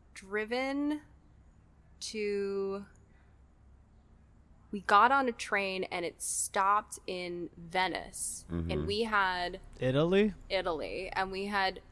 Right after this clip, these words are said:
Speaker 1: twenty minutes to make this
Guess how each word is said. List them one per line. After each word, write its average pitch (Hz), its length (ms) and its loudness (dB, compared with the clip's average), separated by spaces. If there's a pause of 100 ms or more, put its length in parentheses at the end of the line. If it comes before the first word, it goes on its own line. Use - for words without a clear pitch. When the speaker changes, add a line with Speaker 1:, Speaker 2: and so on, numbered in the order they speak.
(880)
Speaker 1:
twenty 214 520 -4
minutes 254 540 -4
to 233 40 -2
make 214 560 -6 (140)
this - 460 -2